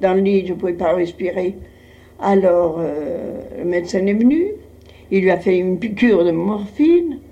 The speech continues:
et ça a redoublé la crise. Alors il me disait,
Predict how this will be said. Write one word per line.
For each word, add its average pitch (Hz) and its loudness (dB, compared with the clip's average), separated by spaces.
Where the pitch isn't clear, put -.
et 170 0
ça 175 -4
a 165 -2
redoublé 196 -2
la 170 -4
crise. - -18
Alors 165 0
il 165 -2
me 165 -4
disait, 175 -6